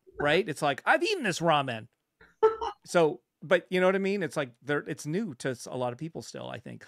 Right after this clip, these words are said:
Speaker 1: That's kinda what I think. I was just like, "This is weird." I thought it was not gonna be popular, and it was really popular.
Speaker 2: Really?
Speaker 1: Completely wrong. I was very wrong. Yeah.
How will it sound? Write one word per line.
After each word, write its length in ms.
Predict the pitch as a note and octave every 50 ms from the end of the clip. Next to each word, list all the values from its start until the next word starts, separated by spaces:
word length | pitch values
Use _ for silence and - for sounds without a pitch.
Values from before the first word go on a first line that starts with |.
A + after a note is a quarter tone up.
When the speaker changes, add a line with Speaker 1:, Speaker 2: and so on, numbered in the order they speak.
| - - _
Speaker 1:
That's 180 | - G3 - -
kinda 200 | - D4+ C4+ A#3
what 140 | G#3 G#3 G3+
I 80 | F3
think. 240 | - A3 A3+ G3 -
I 60 | - C#3+
was 120 | C#3+ D3
just 140 | E3 E3 -
like, 140 | E3+ C3 A#2+
"This 160 | D#3 G3 -
is 100 | C#4 D#3+ A#2+
weird." 220 | A#2+ A#2+ B2+ C3
I 100 | C3+ D3
thought 180 | - A#3+ B3+ A3+
it 40 |
was 160 | F#3+ C#3+ B2+ B2+
not 220 | C3+ D3 E3 -
gonna 140 | - D#3+ C#3+
be 100 | C#3 B2+
popular, 540 | A#2+ D3 D#3+ G3+ - - B2 A#2+ A#2 A2+ - _ _ _ _ _ _
and 120 | - B2 B2
it 100 | C3+ D#3
was 240 | - C#3 B2 A#2 -
really 380 | - A2+ A2 C3 D3 C3 A2+ A2
popular. 540 | - A2+ G#2 - - - - B1+ - - _ _ _ _ _ _
Speaker 2:
Really? 340 | - B3 A#3+ G3+ C#3+ - -
Speaker 1:
Completely 380 | - C3 A#2 D#3 G3 F#3+ E3+ D3+
wrong. 400 | B2+ B2+ C3 B2 A2+ G#2 G2+ A#2
I 60 | B2+
was 140 | B2+ B2 A2+
very 240 | A#2+ C3+ D3 D3 C#3+
wrong. 360 | C3 B2+ A#2+ A2+ G#2+ G#2 G#2+ G#2+
Yeah. 220 | C3 C#3 B2 G#2+